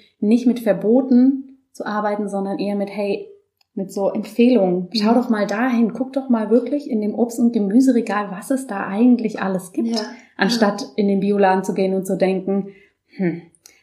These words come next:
Speaker 1: an dem, äh, Süßigkeitenregal darf ich heute nicht vorbei und
Speaker 2: Ja.
Speaker 1: das darf ich nicht“, sondern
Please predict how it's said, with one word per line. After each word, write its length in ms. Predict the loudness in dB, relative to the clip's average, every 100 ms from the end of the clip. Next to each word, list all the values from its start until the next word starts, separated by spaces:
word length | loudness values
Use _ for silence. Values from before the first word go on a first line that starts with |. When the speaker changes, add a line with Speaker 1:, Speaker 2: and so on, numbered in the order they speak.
| _
Speaker 1:
an 140 | -6 -2
dem, 360 | 0 0 -2 -14 _ -2
äh, 260 | 0 0
Süßigkeitenregal 1000 | 2 2 2 -2 -4 -2 -2 0 2 4
darf 240 | 2 -2 -6
ich 160 | 0
heute 260 | 0 0 -2
nicht 260 | -2 -4
vorbei 600 | -2 2 2 4 4 2
und 120 | 2 2
Speaker 2:
Ja. 100 | 2
Speaker 1:
das 160 | 0 -2
darf 300 | -2 0 -4
ich 160 | -4
nicht“, 300 | -4 -4 -6
sondern 380 | -6 -2 0